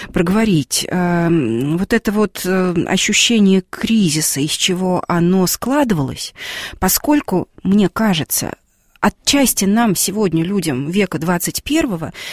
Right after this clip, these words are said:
это ощущение может быть, э, знакомо.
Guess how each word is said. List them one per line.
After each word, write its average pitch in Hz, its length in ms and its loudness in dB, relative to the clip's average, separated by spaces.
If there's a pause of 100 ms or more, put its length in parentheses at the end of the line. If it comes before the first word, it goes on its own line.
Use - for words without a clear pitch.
(100)
это 254 260 -2
ощущение 233 540 2
может 208 300 0
быть, 196 480 -4
э, 180 560 -6
знакомо. 185 520 -2